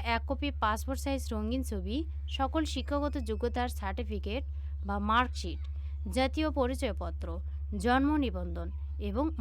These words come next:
মোবাইল নম্বর উল্লেখপূর্বক একটি বায়োডাটা এই যে ইমেইল রয়েছে এই ইমেইলে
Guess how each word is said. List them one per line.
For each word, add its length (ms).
মোবাইল 400
নম্বর 240
উল্লেখপূর্বক 640
একটি 240
বায়োডাটা 520
এই 120
যে 80
ইমেইল 300
রয়েছে 240
এই 80
ইমেইলে 320